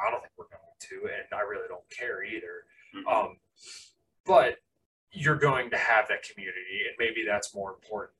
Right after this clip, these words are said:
Speaker 1: than trying to elect a libertarian. Maybe if we have that community, then when the bubble goes burst and things come tumbling down, then you have a, uh, group of people that you can rely on when, you know,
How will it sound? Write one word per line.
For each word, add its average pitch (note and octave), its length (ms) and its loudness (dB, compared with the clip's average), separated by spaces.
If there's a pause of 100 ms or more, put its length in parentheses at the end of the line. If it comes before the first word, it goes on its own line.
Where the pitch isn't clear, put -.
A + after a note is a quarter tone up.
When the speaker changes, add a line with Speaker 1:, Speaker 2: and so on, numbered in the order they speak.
(100)
Speaker 1:
than G2 300 -6
trying G2 380 -2 (100)
to G#2 260 -10 (100)
elect G2+ 300 0
a G2 80 -10
libertarian. F#2+ 560 -10
Maybe - 220 -10
if - 120 -18
we A2 80 -4
have G#2 140 -2
that - 140 -12
community, F#2 560 -16 (420)
then G#2 320 2
when G2 140 -8
the - 60 -12
bubble G#2 340 -2
goes G2 640 -8
burst - 640 -4 (100)
and A2 180 -10
things G2+ 240 -12
come - 180 -14
tumbling F#2+ 400 -8
down, F#2 300 -4
then F#2+ 160 -12
you F#2 100 -20
have G2+ 380 -2 (500)
a, F2+ 220 -2
uh, E2+ 400 -4 (520)
group C#3+ 360 -2
of A#2 160 -12
people A#2 380 -12
that - 80 -16
you F#2+ 60 -16
can - 200 -18
rely F#2 380 -2
on F2 260 -8 (400)
when, G#2 320 -4 (480)
you G2+ 120 -12
know, F2+ 60 -10